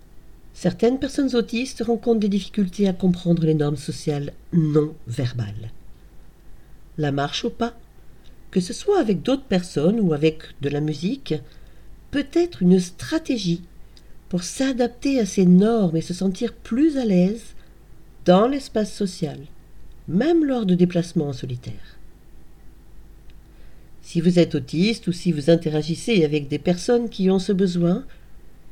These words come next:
il est crucial de comprendre et de respecter cette particularité, notamment lorsqu'il s'agit de marcher dans les pas des gens.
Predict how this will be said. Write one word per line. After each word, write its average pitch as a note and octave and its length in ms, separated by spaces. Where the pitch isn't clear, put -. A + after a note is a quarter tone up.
il A3 120
est - 100
crucial E3+ 720
de F#3+ 220
comprendre G#3 640
et E3 80
de C3+ 100
respecter G3 680
cette F3 180
particularité, D#3+ 840
notamment F3+ 480
lorsqu'il D3 360
s'agit C#3+ 380
de C3 100
marcher B2+ 440
dans C#3+ 120
les B2 120
pas A#2+ 220
des D3+ 160
gens. F2 240